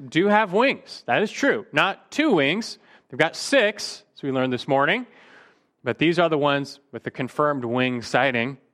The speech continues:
But no other angel is ever mentioned having wings. They could, they couldn't. We don't know. That's never otherwise mentioned. Number seven,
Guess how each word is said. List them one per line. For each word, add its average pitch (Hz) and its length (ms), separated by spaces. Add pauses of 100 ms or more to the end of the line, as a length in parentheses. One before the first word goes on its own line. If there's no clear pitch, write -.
(800)
But 135 100
no 185 160
other 226 260
angel 160 540
is 156 200
ever 147 360
mentioned 156 640
having 127 400
wings. 196 480
They 107 80
could, 233 260
they 185 80
couldn't. 107 400 (180)
We 123 120
don't 143 200
know. 143 200
That's 127 240
never 131 440
otherwise 113 640
mentioned. 110 600 (1160)
Number 170 200
seven, 151 320